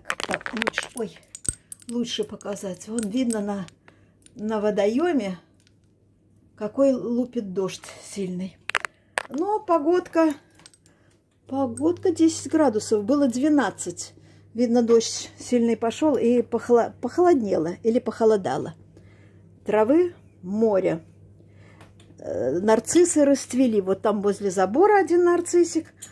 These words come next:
Остальные я отсюда, конечно, не покажу, потому что... Так,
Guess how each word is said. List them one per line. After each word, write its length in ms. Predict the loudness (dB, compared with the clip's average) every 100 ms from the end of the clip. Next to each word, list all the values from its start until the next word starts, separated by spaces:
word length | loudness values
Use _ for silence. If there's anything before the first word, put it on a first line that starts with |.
| -8
Остальные 560 | -6 0 2 4 4 4
я 120 | 2
отсюда, 340 | 0 -2 -2
конечно, 400 | 0 0 0 -2 -4
не 140 | -4
покажу, 520 | -6 -4 -4 -2 -2
потому 420 | -2 -4 -2 -2
что... 280 | -2 -4 -4 -6 -6
Так, 340 | -6 -4 -6